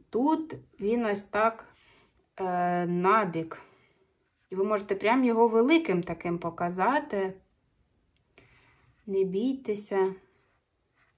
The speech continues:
Так, тут в цю сторону нахилю. Так, саме ось це тіло, пір'ячко я показувати зараз не буду.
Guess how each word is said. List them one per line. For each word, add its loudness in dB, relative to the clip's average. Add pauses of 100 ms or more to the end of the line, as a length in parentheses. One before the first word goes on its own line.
(1120)
Так, -16
тут -4
в -16
цю -14
сторону -10
нахилю. -12 (3500)
Так, -18
саме 0
ось -6
це -6
тіло, 4
пір'ячко -2
я 2
показувати -4
зараз -4
не 0
буду. -2